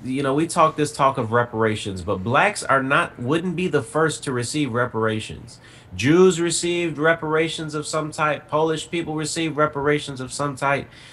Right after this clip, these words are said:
Um, Native Americans received reparations of some type. So blacks wouldn't be the first to receive reparations. And I just wanted to clarify that for any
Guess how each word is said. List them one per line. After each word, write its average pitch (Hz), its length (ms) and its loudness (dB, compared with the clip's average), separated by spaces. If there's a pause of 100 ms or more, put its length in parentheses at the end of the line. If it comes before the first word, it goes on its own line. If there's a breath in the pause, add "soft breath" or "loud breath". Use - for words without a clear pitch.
(160 loud breath)
Um, 104 680 2
Native 156 260 6
Americans 156 640 2
received 151 480 -2
reparations 143 760 0
of 131 120 -4
some 143 220 -2
type. 139 320 0 (240 loud breath)
So 127 300 0 (100)
blacks 156 500 0
wouldn't 180 400 0
be 170 180 -2
the 143 120 -2
first 143 440 0
to 135 60 -4
receive 120 400 -2
reparations. 107 800 0 (300 loud breath)
And 113 140 2
I 110 100 4
just 160 260 0
wanted 175 220 2
to 156 100 2
clarify 127 560 2
that 101 220 2
for - 200 -6
any 151 440 0